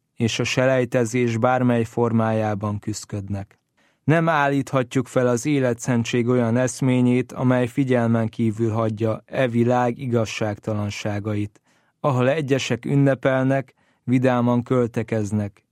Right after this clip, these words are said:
életük az újdonságok állandó fogyasztása, miközben mások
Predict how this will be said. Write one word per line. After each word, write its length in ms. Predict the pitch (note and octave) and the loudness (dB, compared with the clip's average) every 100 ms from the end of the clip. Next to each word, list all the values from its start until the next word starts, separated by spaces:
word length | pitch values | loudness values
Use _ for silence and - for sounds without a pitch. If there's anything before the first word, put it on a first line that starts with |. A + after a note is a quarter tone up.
| _ | _
életük 680 | A#2 A#2+ A#2+ A#2+ B2+ A#2+ _ _ _ - | 2 4 2 2 0 -2 _ _ _ -6
az 180 | A#2 C#3 | -4 0
újdonságok 840 | C3 A#2+ A#2+ A#2+ B2+ A#2 A#2 A#2 | 2 4 2 2 0 0 0 0
állandó 520 | C3 B2 A#2 A2+ A2 G#2+ | 0 2 2 2 2 0
fogyasztása, 1000 | - A2 G#2+ - - G#2 G2+ - G#2+ - _ _ _ _ | -2 -2 -2 -4 -4 -4 -4 -8 -12 -12 _ _ _ _
miközben 800 | C3 C3 D3 B2+ A#2+ B2+ B2+ - | 0 2 2 0 2 2 2 -2
mások 560 | B2 A#2+ B2 A#2 C3 | 0 2 0 -2 -4